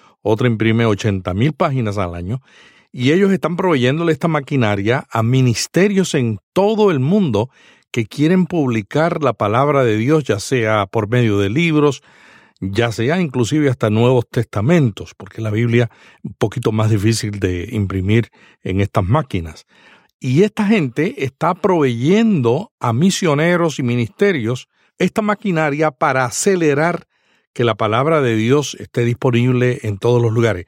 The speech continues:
Lo están haciendo en Asia, lo están haciendo en los países árabes, lo están haciendo en África, pero ya comenzaron a hacerlo en América Latina. Digamos que el oyente de este programa dice, "Bueno, pero eso es en México.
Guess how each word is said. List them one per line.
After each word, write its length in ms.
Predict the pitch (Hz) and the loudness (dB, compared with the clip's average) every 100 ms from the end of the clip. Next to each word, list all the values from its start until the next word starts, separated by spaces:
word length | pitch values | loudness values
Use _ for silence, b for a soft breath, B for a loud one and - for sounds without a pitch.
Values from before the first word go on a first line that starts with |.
| b b | b b
Lo 100 | - | -6
están 200 | 107 156 | -2 0
haciendo 520 | 175 143 170 170 156 143 b b | -2 0 0 2 2 0 b b
en 240 | - 95 | -6 -2
Asia, 560 | 123 170 - 165 147 - | -2 -2 -4 -2 -2 -2
lo 80 | 110 | -6
están 240 | 101 127 | -4 0
haciendo 520 | 123 104 131 123 117 104 b b | 0 0 -2 0 -2 -4 b b
en 100 | 98 | -12
los 80 | 98 | -8
países 400 | 107 104 92 95 | -6 -6 -4 -2
árabes, 480 | 147 156 143 135 - b b - | 0 0 -2 -4 -8 b b -4
lo 80 | |
están 200 | 120 143 | -2 0
haciendo 280 | 139 123 120 | -2 0 0
en 100 | 117 | 0
África, 400 | 165 - 139 139 _ - | -2 -4 -4 -4 _ -2
pero 180 | - 113 | 2 2
ya 200 | 107 180 | 2 0
comenzaron 640 | 185 131 101 156 147 147 b b b | 0 -2 0 0 -2 -4 b b b
a 100 | - | -10
hacerlo 520 | 110 127 120 127 127 - | -2 0 2 0 -2 -6
en 160 | 110 | -6
América 400 | 98 101 104 104 | -4 -6 -6 -6
Latina. 420 | 92 87 90 87 _ _ _ _ _ _ | -8 -10 -16 -18 _ _ _ _ _ _
Digamos 340 | 123 175 196 | 0 2 0
que 100 | - | 0
el 80 | 180 | 2
oyente 300 | 160 170 170 | 4 2 2
de 80 | 170 | 0
este 120 | 156 | 0
programa 380 | 156 143 143 147 | -2 0 0 0
dice, 160 | 131 131 | 0 0
"Bueno, 240 | 147 131 | 0 0
pero 180 | 104 101 | -2 -4
eso 140 | 104 | -2
es 80 | 156 | -2
en 180 | 147 104 | 0 0
México. 520 | 147 156 113 - 90 | 0 0 -2 -6 -12